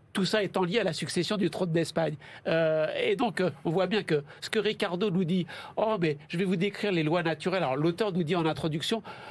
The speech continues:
Ricardo, c'est vraiment l'auteur qui est, qui est neutralité axiologique. Alors, il prend jamais parti politiquement. Mais Jean-Marc l'a dit. Un coup, c'est les propriétaires, un coup, c'est les rentiers.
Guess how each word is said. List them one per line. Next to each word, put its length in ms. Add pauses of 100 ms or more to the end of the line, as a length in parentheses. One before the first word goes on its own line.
(200)
Ricardo, 420
c'est 140
vraiment 360
l'auteur 540
qui 120
est, 80
qui 100
est 20
neutralité 640
axiologique. 640
Alors, 240
il 100
prend 200
jamais 360
parti 340
politiquement. 520 (100)
Mais 160
Jean-Marc 400
l'a 160
dit. 260 (380)
Un 140
coup, 160
c'est 160
les 100
propriétaires, 640
un 60
coup, 120
c'est 140
les 140
rentiers. 520